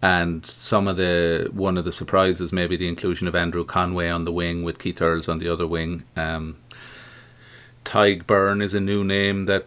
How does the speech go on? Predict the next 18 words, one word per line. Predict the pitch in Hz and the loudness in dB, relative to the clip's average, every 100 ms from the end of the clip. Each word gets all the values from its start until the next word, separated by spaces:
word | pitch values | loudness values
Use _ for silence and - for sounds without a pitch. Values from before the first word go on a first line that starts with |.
| - | -8
you | 104 95 | -8 -4
may | 95 92 | -2 0
or | 92 | 0
may | 92 | -2
not | 92 90 | -2 -2
have | 85 | -4
heard | - 90 90 | -2 -2 0
of, | 90 85 - - | -4 -6 -16 -6
um, | 90 87 87 | -4 -4 -6
down, | 82 90 87 90 87 85 82 _ _ | -4 -4 -4 -6 -6 -10 -14 _ _
um, | 85 82 82 82 | -8 -6 -6 -4
down | 87 87 85 | -4 -4 -4
there, | 90 90 90 | -2 -2 -2
but | 82 85 - | -4 -6 -6
he | 95 87 87 87 | -10 -8 -6 -8
is | 95 87 85 82 82 - - | -6 -4 -2 -4 -10 -12 -6
an, | 87 82 - - _ - - | -4 -4 -8 -18 _ -20 -12
um, | 104 90 85 - | -10 -8 -10 -12